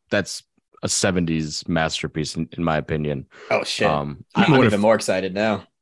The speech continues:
Speaker 1: one of Friedkin's best films. I don't know how well it compares to I Heard Wages of Fear. I mean, obviously,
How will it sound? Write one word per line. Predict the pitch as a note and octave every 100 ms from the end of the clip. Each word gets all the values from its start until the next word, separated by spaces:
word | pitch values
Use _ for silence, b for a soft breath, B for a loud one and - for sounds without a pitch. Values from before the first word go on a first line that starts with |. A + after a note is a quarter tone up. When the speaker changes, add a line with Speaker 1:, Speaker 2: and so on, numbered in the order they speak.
| -
Speaker 1:
one | A2
of | A2
Friedkin's | - A#2+ G#2 E2+
best | - E2+ -
films. | F2 E2
I | G2+
don't | B2+
know | A#2+
how | A#2+ A2
well | G2 G#2+ G#2
it | G2
compares | F#2+ E2+ - F#2 G2 -
to | - G#2 G2 G2 - -
I | F#2+
Heard | G#2 F#2+
Wages | F#2 F2+
of | E2+ -
Fear. | F2+ F2+
I | E2+
mean, | E2 D2+
obviously, | C#2 D#2+ E2 - D#2+ D2+